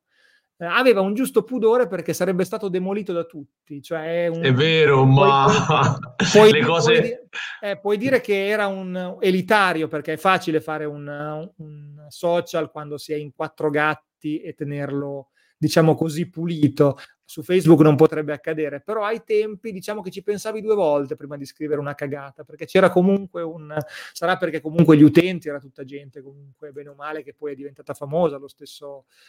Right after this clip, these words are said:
Speaker 1: lo stesso Zoro, se non sbaglio, era su,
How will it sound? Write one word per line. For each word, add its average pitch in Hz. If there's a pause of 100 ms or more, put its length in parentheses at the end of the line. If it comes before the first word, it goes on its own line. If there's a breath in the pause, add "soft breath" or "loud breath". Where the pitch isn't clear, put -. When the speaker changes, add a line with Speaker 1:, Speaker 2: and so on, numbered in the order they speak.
Speaker 1:
lo 165
stesso 160
Zoro, 165
se 143
non 147
sbaglio, 139
era 135
su, 147